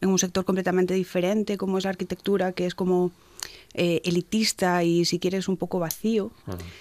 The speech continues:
Speaker 1: eh, volver a un pequeño paraíso donde casi puedes encontrarte a ti mismo en cada paso, porque puedes escuchar lo que sientes, eh, que es algo que igual, eh, en el día a día, en las ciudades, pues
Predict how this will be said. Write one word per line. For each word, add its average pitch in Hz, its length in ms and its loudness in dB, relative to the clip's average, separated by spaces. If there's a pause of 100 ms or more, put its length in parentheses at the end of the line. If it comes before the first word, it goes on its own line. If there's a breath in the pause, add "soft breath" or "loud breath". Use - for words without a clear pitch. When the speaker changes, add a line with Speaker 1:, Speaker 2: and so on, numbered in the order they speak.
(220 loud breath)
Speaker 1:
eh, 170 520 2 (260 loud breath)
volver 190 440 2
a 196 160 2
un 196 300 2
pequeño 196 420 -2
paraíso 185 680 0 (200)
donde 165 760 2 (960)
casi 247 240 0
puedes 262 260 0
encontrarte 226 420 2
a 208 40 2
ti 208 100 -2
mismo 214 200 4
en 196 60 4
cada 185 240 0
paso, 226 280 0
porque 180 480 -2 (580 loud breath)
puedes 214 200 2
escuchar 208 400 0
lo 196 120 2
que 185 100 -2
sientes, 165 640 2 (340)
eh, 170 540 -2 (180)
que 185 100 -2
es - 80 -2
algo 190 220 2
que 180 120 -2
igual, 180 420 2 (720)
eh, 165 340 -2
en 170 60 4
el 165 120 2
día 180 200 4
a 170 40 0
día, 180 380 4
en 170 60 4
las 160 140 0
ciudades, 180 420 2
pues - 320 -2